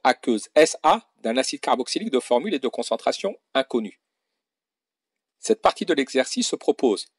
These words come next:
de déterminer la concentration de cette solution aqueuse et d'identifier cet acide. On utilisera A H pour désigner l'acide carboxylique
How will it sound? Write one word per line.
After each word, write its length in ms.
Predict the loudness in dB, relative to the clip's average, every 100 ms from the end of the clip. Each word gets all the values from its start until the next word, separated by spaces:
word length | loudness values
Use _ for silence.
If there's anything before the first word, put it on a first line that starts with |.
| _ _ _ _ _ _ _ -8
de 60 |
déterminer 460 | 0 2 2 2 0
la 80 | 0
concentration 560 | 0 -4 -4 -4 -4
de 60 | -6
cette 160 | -6
solution 320 | -4 -8 -4 -6
aqueuse 440 | -4 -6 -6 -8 _ _ _ _ _ _ _ _
et 140 | -2
d'identifier 640 | -2 -2 -2 -2 -6 -8 -4
cet 200 | -2 -2
acide. 300 | -4 -8 _ _ _ _ _ _ _ _ _ _ _ _ _ _ _ _ _ _ 2
On 160 | 2
utilisera 580 | 2 -2 -4 0 4 2 4
A 300 | 2 4 2
H 220 | 2 -6 _ _
pour 140 | 0
désigner 400 | 2 0 0 0
l'acide 300 | 0 0 -8
carboxylique 680 | -2 -2 -2 -6 -8 -10